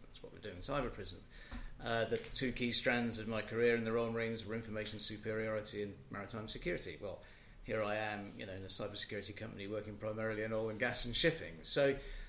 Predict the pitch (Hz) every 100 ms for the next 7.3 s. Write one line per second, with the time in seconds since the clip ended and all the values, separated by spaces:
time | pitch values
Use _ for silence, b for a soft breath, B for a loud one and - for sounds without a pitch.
0 | - 139 139 165 208 165 - 185 196 165
1 | - 107 98 92 - 127 110 104 98 101
2 | - - - B B B B B 143 135
3 | 135 165 160 160 147 151 170 160 - -
4 | 160 139 127 120 120 - 127 120 127 117
5 | 117 117 110 104 - - 117 117 107 104
6 | 117 110 104 104 - 135 - 127 117 107
7 | 110 107